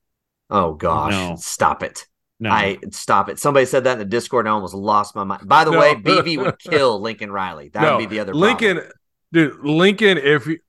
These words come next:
Speaker 3: he will be, he will be fired at the end of next year, I'm gonna call it.
Speaker 1: <laughs> Hey, here's, here are a couple names.
Speaker 2: Here, I
Speaker 1: I
Speaker 2: have a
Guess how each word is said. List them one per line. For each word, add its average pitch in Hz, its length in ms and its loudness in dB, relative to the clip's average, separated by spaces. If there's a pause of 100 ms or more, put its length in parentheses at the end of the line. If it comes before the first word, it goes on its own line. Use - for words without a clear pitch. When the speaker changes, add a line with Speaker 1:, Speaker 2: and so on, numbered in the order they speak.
(160)
Speaker 3:
he 135 240 -2
will 156 200 2
be, 131 400 0
he 127 180 -4
will 139 80 -2
be 127 120 -2
fired 95 600 -2
at 101 160 -2
the 107 140 -2
end 95 100 -2
of 90 60 -4
next 90 280 -6
year, 80 120 -2
I'm 80 80 -2
gonna 78 140 -2
call - 380 -6
it. - 60 -14 (260)
Speaker 1:
<laughs> 95 340 -10
Hey, 160 340 0
here's, 208 560 2 (120)
here 208 320 4
are 196 140 8
a - 60 -2
couple 175 320 -2
names. 139 160 -2
Speaker 2:
Here, 175 160 2
I 131 100 2
Speaker 1:
I - 40 2
Speaker 2:
have 185 100 -2
a 165 140 -4